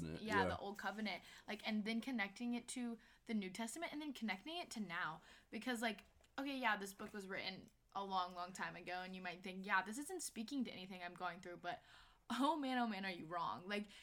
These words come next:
Speaker 2: it is crazy how, like, so directly things in the <laughs> Bible will speak to things that I'm experiencing in my everyday life and, like, things that I, I'm experiencing now years and years after this book was written, because, again, like, God is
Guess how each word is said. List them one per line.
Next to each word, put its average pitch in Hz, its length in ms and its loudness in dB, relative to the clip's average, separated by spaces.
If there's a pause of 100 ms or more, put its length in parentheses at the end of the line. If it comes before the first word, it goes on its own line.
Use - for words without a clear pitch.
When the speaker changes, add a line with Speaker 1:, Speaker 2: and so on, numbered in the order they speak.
(160)
Speaker 2:
it 277 60 4
is 311 160 4
crazy 233 420 4
how, 220 280 6
like, 196 280 -2 (460)
so 247 640 6 (140)
directly 214 960 0
things 220 240 2
in 214 100 4
the 208 60 0
<laughs> 214 380 6
Bible 233 180 6
will 220 140 2
speak 208 440 -4 (400)
to 226 220 4
things 214 260 2
that 214 100 2
I'm 202 160 6
experiencing 196 880 -2
in 190 100 -4
my 185 120 2 (100)
everyday 180 420 -2
life 170 420 -2
and, 180 220 -4
like, 170 280 -8 (400)
things 190 240 -2
that 180 200 2
I, 180 460 2 (220)
I'm 208 160 4
experiencing 196 560 -2
now 180 260 0
years 185 340 -2
and 180 120 -10
years 180 180 -6
after 175 260 -4
this 170 140 -8
book 165 220 -10
was 180 160 -8
written, 185 180 -4
because, 185 400 -6
again, 190 300 -6
like, 175 260 -12
God 185 260 8
is 196 100 -2